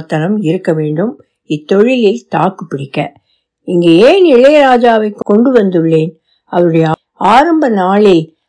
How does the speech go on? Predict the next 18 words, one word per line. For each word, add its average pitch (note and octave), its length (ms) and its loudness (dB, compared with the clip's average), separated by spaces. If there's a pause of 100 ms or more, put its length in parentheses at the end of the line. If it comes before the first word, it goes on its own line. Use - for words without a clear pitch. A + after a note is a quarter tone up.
(140)
அவர் D3+ 260 -4
சந்திக்காத B3 840 0
சவால் F3+ 500 -4
இல்லை. D#3 300 -4 (460)
சினிமாவிற்கு D4+ 800 0
தேவையான B3+ 680 2
இசை B3 340 0
என்பதை G3+ 440 0
முற்றிலும் C4 560 -4
கற்க F3+ 320 -6
வேண்டும். E3 420 -2 (440)
சும்மா D4+ 320 2
தன்னிடம் C4 540 2
எந்த A#3 320 2
நாட்டார் A#3+ 560 0
இசை A3 240 -2
மட்டும் G#3+ 360 -4
உதவாது A#3+ 580 2